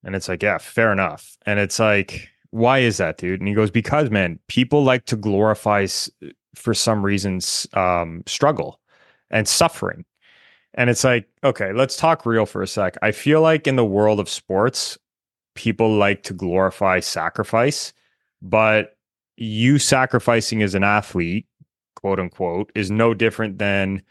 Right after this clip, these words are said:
the painter who's sacrificing to create an amazing art piece, and is no different than the singer who's sacrificing hours in the recording studio and so on. So the reason we don't like sacrifice is because it implies in some way, shape, or form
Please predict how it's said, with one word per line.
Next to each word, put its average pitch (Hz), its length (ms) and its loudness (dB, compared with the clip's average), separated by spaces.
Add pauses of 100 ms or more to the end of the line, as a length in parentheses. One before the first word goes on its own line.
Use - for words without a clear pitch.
(600)
the 110 80 -2
painter 127 500 2
who's 95 200 0
sacrificing 98 680 0
to - 120 -12
create 101 320 2
an 95 100 -2
amazing 95 400 0
art 123 240 2
piece, 92 400 -4
and 104 140 -2
is 92 100 -2
no 104 140 2
different 104 340 -2
than 95 140 -6
the 90 60 -6
singer 147 360 0
who's 101 180 -4
sacrificing 101 760 -4 (160)
hours 131 420 4
in 120 60 4
the 113 80 4
recording 113 480 0
studio 92 600 -8 (360)
and 98 100 -12
so 170 220 2
on. 78 200 -4 (600)
So 131 520 0
the 120 140 -2
reason 180 320 2
we 208 60 2
don't 175 160 2
like 135 160 0
sacrifice 117 680 -2
is 98 100 -12
because 107 280 -4
it 110 80 2
implies 120 540 0
in 113 100 0
some 117 320 0
way, 113 160 2
shape, 107 300 -4
or 92 60 0
form 82 600 -4